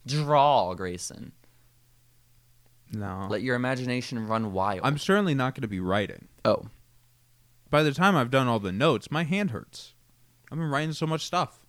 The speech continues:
Speaker 1: Well, N-, well, theoretically, you'll have days upon days where you're not doing anything.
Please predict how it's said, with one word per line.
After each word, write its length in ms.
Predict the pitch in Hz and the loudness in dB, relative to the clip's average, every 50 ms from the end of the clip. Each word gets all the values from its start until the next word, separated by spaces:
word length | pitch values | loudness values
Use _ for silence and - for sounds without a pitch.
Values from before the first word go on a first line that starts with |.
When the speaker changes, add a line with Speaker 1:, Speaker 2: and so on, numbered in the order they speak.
| _ - | _ -4
Speaker 1:
Well, 320 | - 131 143 151 - - _ _ _ - | 2 4 4 4 2 0 _ _ _ -2
N-, 200 | 127 127 135 127 - - | 0 0 0 0 -2 -2
well, 200 | 117 117 120 - - - - - | 0 0 0 -2 -4 -12 -18 -10
theoretically, 480 | - - 123 117 117 107 107 - 113 | -4 0 2 4 4 4 2 2 0
you'll 100 | 101 101 | 0 0
have 460 | 85 101 92 78 - - 104 98 85 | 0 0 -2 -2 -4 -6 -8 -4 2
days 440 | - 143 123 131 131 117 107 90 - | 4 4 6 6 4 2 0 -2 -4
upon 480 | 98 92 85 - - 104 95 92 95 90 | -6 -8 -8 -6 -4 -2 -2 0 -2 0
days 460 | 85 120 127 135 117 95 92 87 80 | 2 4 4 4 4 2 -2 -4 -4
where 100 | 95 95 | -4 -2
you're 120 | 90 87 | -2 -2
not 160 | 87 87 85 80 | -2 -4 -4 -4
doing 260 | 98 90 92 92 92 | -6 -4 -4 -6 -8
anything. 460 | 95 98 98 95 - - - - 104 | -8 -10 -12 -12 -12 -12 -14 -14 -18